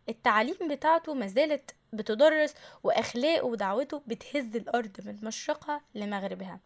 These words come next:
وكمان في كتب كتير بتؤلف عنه، وبتذهل العلو-، العقول، وبتشغلها جدًا بالخير دايمًا.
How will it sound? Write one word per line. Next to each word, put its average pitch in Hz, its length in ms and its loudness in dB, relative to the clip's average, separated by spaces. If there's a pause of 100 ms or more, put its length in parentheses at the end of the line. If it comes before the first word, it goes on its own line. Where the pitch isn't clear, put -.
(420)
وكمان 262 460 -2
في 294 160 -6
كتب 285 340 -10
كتير 294 460 -2
بتؤلف 247 580 -2
عنه، 277 400 0 (100)
وبتذهل 220 680 -2
العلو-، 208 460 -2 (100)
العقول، 220 520 -2
وبتشغلها 240 640 -4
جدًا 262 360 -6 (360)
بالخير 233 460 0
دايمًا. 180 380 -8